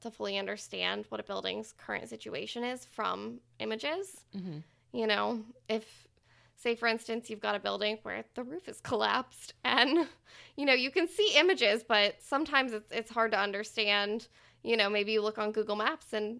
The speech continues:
Speaker 1: and there's an intact roof and you're trying to understand, "I'm being told the roof is gone, but,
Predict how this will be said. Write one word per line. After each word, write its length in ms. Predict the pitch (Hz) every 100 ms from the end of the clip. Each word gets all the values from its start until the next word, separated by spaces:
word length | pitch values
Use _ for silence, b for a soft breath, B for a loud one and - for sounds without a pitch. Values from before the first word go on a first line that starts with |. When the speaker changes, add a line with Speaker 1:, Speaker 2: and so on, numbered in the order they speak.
| -
Speaker 1:
and 100 | 240
there's 140 | 269
an 100 | 330
intact 440 | 330 330 339 339 392
roof 320 | 453 453 440 339
and 100 | 285
you're 100 | 254
trying 240 | 302 277
to 60 | 254
understand, 400 | 247 - 240 233
"I'm 100 | 233
being 180 | 247
told 280 | 254 339 330
the 80 | 294
roof 240 | 294 294
is 100 | 262
gone, 560 | - 247 285 285 285 277
but, 240 | 202 -